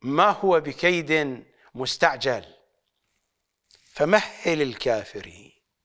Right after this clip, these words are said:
مهلهم، أمهلهم رويدا. عواقب الأمر ستتجلى بعد ذلك. برنامج الغيبة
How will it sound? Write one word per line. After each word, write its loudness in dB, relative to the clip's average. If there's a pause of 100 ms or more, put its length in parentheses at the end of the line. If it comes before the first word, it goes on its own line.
(500)
مهلهم، -2 (260)
أمهلهم 0
رويدا. -2 (1900)
عواقب 2
الأمر -2 (720)
ستتجلى 0
بعد -2
ذلك. -6 (1300)
برنامج 2
الغيبة 0